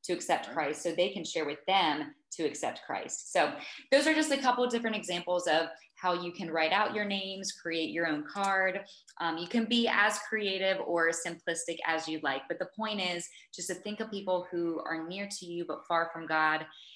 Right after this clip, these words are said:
Speaker 1: If you don't know any non-Christians, then I encourage you to get out there and meet some, whether it's at the grocery store, a park, even your next door neighbors.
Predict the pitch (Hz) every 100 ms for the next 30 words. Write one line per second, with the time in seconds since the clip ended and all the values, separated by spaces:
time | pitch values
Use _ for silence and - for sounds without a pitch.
0 | - - _ 180 269 330 226 185 170 165
1 | 170 190 - 180 185 185 185 185 180 180
2 | 185 - 170 - 240 262 277 - 185 202
3 | 381 381 392 339 302 247 269 285 247 226
4 | 202 185 - 160 170 - - 359 302 -
5 | 196 190 175 175 147 151 240 247 247 233
6 | 226 214 202 202 - 156 - - 233 240
7 | 233 226 220 - - 170 196 202 196 190
8 | - 190 175 175 185 190 196 190